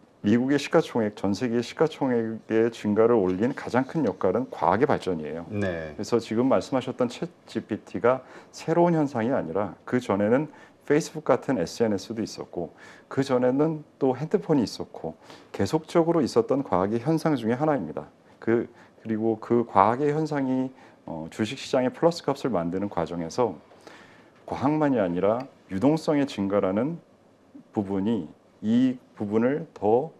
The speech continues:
Speaker 1: 크게 만들어줍니다.
Speaker 2: 네.
Speaker 1: 그래서 과학의 변화가 만든 값과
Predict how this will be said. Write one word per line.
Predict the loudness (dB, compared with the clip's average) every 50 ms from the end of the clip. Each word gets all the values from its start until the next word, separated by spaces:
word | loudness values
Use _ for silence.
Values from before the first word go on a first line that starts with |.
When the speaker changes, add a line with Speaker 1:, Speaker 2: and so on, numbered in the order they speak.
| _ _ _
Speaker 1:
크게 | -12 -8 2 2 4 4
만들어줍니다. | 4 2 0 -2 -6 -10 -12 -10 -12 -14 -12 -10 -6 -4
Speaker 2:
네. | -4 -2 -4 -4 -6 -10 -12 -14 -18 -20 -20 _
Speaker 1:
그래서 | -2 -2 0 2 2 2 0 -2 -10 -20 -20 -20 _
과학의 | -6 0 6 6 6 6 6 2 0
변화가 | 2 2 4 4 4 4 4 2
만든 | 2 0 0 -2 -4 -6 -4
값과 | -6 -8 -8 -6 _ 0 0 0 0 -4